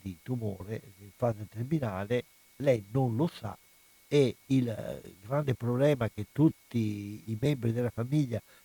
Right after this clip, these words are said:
si trovano a trattare quando lei non c'è, glielo diciamo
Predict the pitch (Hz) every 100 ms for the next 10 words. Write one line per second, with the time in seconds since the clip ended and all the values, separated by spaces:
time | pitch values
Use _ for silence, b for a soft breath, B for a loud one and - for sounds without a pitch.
0 | _ 117 98 147 131 101 - 120 - 113
1 | 107 135 127 107 - 120 117 101 120 123
2 | 123 202 - 202 196 - 127 127 110 107
3 | 104 - 135 135 165 180